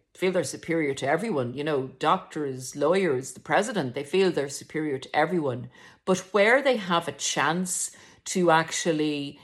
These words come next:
insult someone or cause them a problem and know that that person is in a difficult position, that they, they can't really react in kind because they could lose their job, you'll find narcissists really hit on people who are vulnerable.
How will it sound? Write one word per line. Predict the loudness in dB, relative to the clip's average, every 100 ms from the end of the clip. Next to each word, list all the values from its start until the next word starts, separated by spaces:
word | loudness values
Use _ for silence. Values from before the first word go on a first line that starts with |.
| _
insult | 4 4 2 2 2 0
someone | 0 0 0 -2 -2
or | -4
cause | -4 4 6 6 2
them | -2
a | -4
problem | 0 4 4 4 0 0 -6 -14 -20 -4 2
and | 2 0 -4 -2
know | 2 4 6
that | 4 2
that | -2 -2
person | -6 -6 -4 -6 -6 -8 -16 _
is | -2 0
in | 2
a | 2 2 -2 -10 _ -18 0
difficult | 0 2 -2 -4
position, | -6 -2 0 0 -4 -6
that | -10 -6
they, | -6 -8 -10 -10
they |
can't | -8 -6 -6 -6 -8
really | -4 -2 -2
react | -4 -2 2 2 2 -8 -6
in | -6 -8
kind | -4 -2 0 -2 -4 -6 -10 -20 -12
because | -2 0 0
they | -2
could | -4 -4
lose | -4 -4 -4
their | -6
job, | 0 2 4 4 0 -12 -20 -20 _
you'll | -2 0 2
find | 0 2 2 4 2
narcissists | 4 2 2 -4 -6 -6 -6 -10 -4
really | -2 0 -2
hit | -2 -4 -4
on | -10
people | -10 -12 -12 -12
who | -8 -4
are | -4
vulnerable. | -4 -2 -2 -4 -4 -8 -10